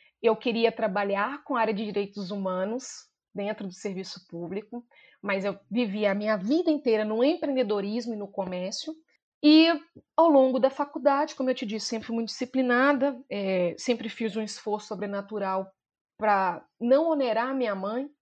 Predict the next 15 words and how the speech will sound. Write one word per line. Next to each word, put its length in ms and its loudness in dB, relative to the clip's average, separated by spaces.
com 160 2
problemas, 920 0
enfim, 600 -4
esses 220 -10
tipos 280 -10
de 80 -10
situação. 720 -2
E 60 4
eu 100 4
participei 320 -4
de 80 -6
um 80 0
desafio 480 -4
na 100 -4
faculdade. 580 -10